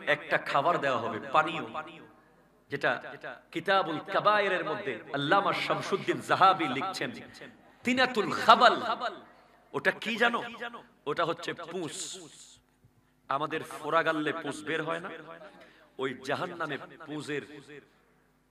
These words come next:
গ্লাস দেওয়া হবে শরাবীদেরকে। নাউজুবিল্লাহ মিন যালিক। বলো। হাদিসে পাকে আসে, শরাবী যারা, যারা দিনের পর দিন মদ আর জুয়ার সাথে, মাদকের সাথে সম্পর্ক-, সম্পৃক্ত,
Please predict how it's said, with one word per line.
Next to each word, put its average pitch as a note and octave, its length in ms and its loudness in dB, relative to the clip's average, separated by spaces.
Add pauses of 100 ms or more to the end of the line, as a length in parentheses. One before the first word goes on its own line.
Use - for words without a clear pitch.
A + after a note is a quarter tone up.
গ্লাস C#3+ 380 -4
দেওয়া B2 260 -8
হবে G#2+ 240 -14 (160)
শরাবীদেরকে। B2 720 -12 (120)
নাউজুবিল্লাহ C3+ 500 -14
মিন A#2+ 100 -12 (120)
যালিক। A2 280 -6
বলো। A#3 200 -6 (1400)
হাদিসে D#3 340 -4
পাকে E3+ 420 0
আসে, D3+ 200 -4
শরাবী E3 500 -2
যারা, C#3+ 300 -6 (1400)
যারা C#3+ 200 -4
দিনের E3 300 -2
পর C#3+ 180 -2 (140)
দিন D3+ 220 -6
মদ D3 280 -4 (180)
আর C3+ 120 -2 (180)
জুয়ার D3 240 -4
সাথে, B2 340 -8 (680)
মাদকের E3 440 2
সাথে D3+ 300 0
সম্পর্ক-, C3 540 -4
সম্পৃক্ত, C3+ 640 -8